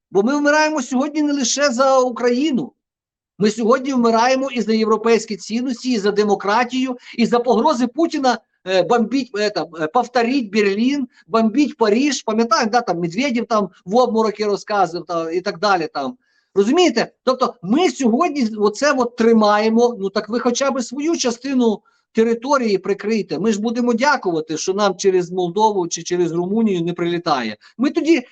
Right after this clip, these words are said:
звідти зможемо зняти якісь системи П П О і розмістити їх десь ближче там до Одеси. Хоча, в принципі, якщо сто кілометрову зону закриють, то й Одеса подякує.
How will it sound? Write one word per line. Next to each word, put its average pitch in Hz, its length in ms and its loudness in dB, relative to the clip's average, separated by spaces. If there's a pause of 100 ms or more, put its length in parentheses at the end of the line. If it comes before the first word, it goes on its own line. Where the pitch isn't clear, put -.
(180)
звідти 240 640 0
зможемо 233 560 2
зняти 226 420 0
якісь 196 360 -2
системи 208 460 0
П 196 140 0
П 190 120 2
О 294 180 2
і 277 120 -4
розмістити 254 560 0
їх 240 240 0
десь 202 160 0
ближче 190 460 0 (240)
там 143 180 -4
до 180 180 4
Одеси. 120 460 -4 (180)
Хоча, 185 240 -2
в 208 60 -4
принципі, 226 320 -4
якщо 196 200 -4
сто 196 140 -4
кілометрову 190 560 0
зону 185 240 0
закриють, 180 420 2
то 165 60 -2
й 156 60 0
Одеса 135 360 -6
подякує. 101 500 -16